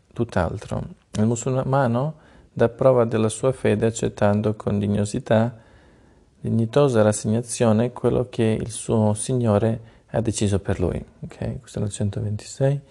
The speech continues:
La centoventisette dove dice, "Ebbene dà", dice, "O Muhammad", cioè Muhammad sallallahu alaihi wasallam che deve dircelo a noi. E poi la centoventotto, "perseverano", cioè vuol dire,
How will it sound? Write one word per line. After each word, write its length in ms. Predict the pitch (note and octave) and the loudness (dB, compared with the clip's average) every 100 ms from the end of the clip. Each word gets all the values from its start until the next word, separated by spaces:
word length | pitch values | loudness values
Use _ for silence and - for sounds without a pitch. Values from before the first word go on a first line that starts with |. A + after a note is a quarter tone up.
| _ _ _ _ | _ _ _ _
La 100 | C3+ | -6
centoventisette 920 | - B2 B2+ A#2 A2+ - - B2 A#2+ | -4 -2 0 0 -2 -4 -4 -4 -2
dove 160 | A2+ | -2
dice, 380 | A2+ A#2 - A#2 | 0 -2 -2 -2
"Ebbene 480 | - G#2 G#2+ G#2 G2+ | -2 0 0 0 -2
dà", 300 | A2 A2+ C#3 - _ _ - _ _ _ _ _ _ _ | -2 -2 -4 -10 _ _ -20 _ _ _ _ _ _ _
dice, 600 | A#2+ A2+ - A2+ A2 G#2+ | -4 -4 -2 2 2 0
"O 120 | - A2 | 0 2
Muhammad", 580 | G#2+ G2+ G2 G#2 D3+ - | 2 2 0 -2 -4 -10
cioè 200 | - G#2+ | -4 -2
Muhammad 280 | G2+ A2+ | -2 -2
sallallahu 60 | A2 | -4
alaihi 40 | |
wasallam 260 | A2 - G#2+ | -8 -6 -6
che 100 | G#2 | -2
deve 160 | G2+ G2 | -2 0
dircelo 380 | G2+ G2 - | -2 -4 -6
a 20 | A#2 | -6
noi. 220 | B2 D3+ - _ _ _ _ - - | -4 -6 -10 _ _ _ _ -20 -20
E 100 | - | -8
poi 360 | C3 C3 B2+ B2 | 0 2 4 2
la 140 | B2 | 0
centoventotto, 1400 | A#2 - A#2+ A2+ A#2+ A#2+ A#2+ A2+ A2+ C3 C3 - C#3+ E3 E3+ _ _ - - _ _ - _ _ | -2 -2 -2 0 -2 0 -2 -2 -2 -2 -2 -2 0 0 -4 _ _ -20 -20 _ _ -20 _ _
"perseverano", 720 | B2+ A#2+ - C3+ A#2+ A#2+ D3 | -6 -4 0 2 2 0 -2
cioè 160 | D3 A#2+ | -2 -2
vuol 120 | A2+ | 0
dire, 480 | A#2 A#2+ A#2+ A#2 | 0 2 2 0